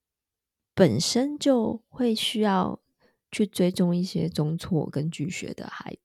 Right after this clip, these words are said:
子。原来我国中就在做这样的事，<laughs> 所以他当上辅导老师好像是刚刚好的一件事情，这真的是让我觉得，哇，好奇妙的缘分。那第二件事情就是让我真的是蛮深刻，他真的，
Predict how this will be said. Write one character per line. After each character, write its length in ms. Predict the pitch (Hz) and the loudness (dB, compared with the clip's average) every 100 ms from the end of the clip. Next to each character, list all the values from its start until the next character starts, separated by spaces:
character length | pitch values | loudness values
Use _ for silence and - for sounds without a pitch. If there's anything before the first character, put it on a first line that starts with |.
| - | -20
子。 180 | - - _ _ _ _ | -20 -20 _ _ _ _
原 180 | 185 202 | -2 0
来 160 | 208 185 | 2 0
我 80 | |
国 220 | 185 - 156 | 0 -2 -4
中 220 | 165 165 | -4 -4
就 120 | 165 | -2
在 140 | 156 | -2
做 180 | 160 143 | -2 -2
这 160 | 143 - | -4 -4
样 160 | - - | -6 -6
的 100 | - | -8
事， 360 | - - - - - 196 - - - - - - | -8 -8 -10 -10 -8 -10 -12 -20 -8 -2 -2 -4
<laughs> 760 | - 269 247 254 - - 262 247 | -16 -14 -8 -10 -8 -8 -8 -8
所 160 | - 190 | -4 0
以 200 | 214 180 | 0 -2
他 180 | 220 - _ _ - _ _ _ | -6 -12 _ _ -20 _ _ _
当 220 | 185 185 | -2 0
上 220 | 202 208 185 | 2 0 0
辅 140 | 156 | 0
导 140 | 151 | -2
老 60 | - | -2
师 180 | - 135 | -2 -4
好 200 | 160 - | -4 -4
像 80 | 156 | -4
是 140 | 151 | -4
刚 300 | - 147 180 | -2 0 0
刚 180 | 170 170 | 0 0
好 240 | - - | -2 -4
的 140 | - 110 | -6 -6
一 100 | 95 | -6
件 240 | - 110 | -6 -6
事 180 | - - | -6 -8
情， 280 | - - - - 190 | -8 -10 -10 -12 -2
这 140 | 160 | 0
真 140 | 185 170 | 2 2
的 160 | 170 | 2
是 120 | 170 | 0
让 220 | 156 151 131 | 0 0 -2
我 140 | - | -6
觉 120 | - - | -8 -8
得， 100 | - | -8
哇， 260 | - 175 - - | -6 -6 -8 -10
好 180 | - - - - | -8 -8 -10 -8
奇 300 | - - 156 | -4 0 0
妙 320 | 156 170 156 - | 0 0 -2 -6
的 180 | - - - | -12 -12 -4
缘 260 | - 95 | -2 -2
分。 340 | - - - - _ _ _ _ | -4 0 0 -2 _ _ _ _
那 100 | - 285 | -8 -6
第 220 | 285 269 | -2 0
二 140 | 254 | 0
件 240 | 226 233 220 | 2 2 2
事 140 | 220 | -2
情 260 | - 180 185 | -4 -4 0
就 140 | 180 | 0
是 140 | 190 | 2
让 220 | 202 196 170 | 2 2 2
我 160 | - | 0
真 160 | - 185 | 0 2
的 140 | 175 | 2
是 140 | 170 175 | 2 0
蛮 200 | 156 160 | 0 0
深 280 | 175 160 | 0 0
刻， 180 | 165 170 | 0 0
他 160 | 175 170 | 0 0
真 160 | 170 | 0
的， 280 | 165 160 - | 0 0 -2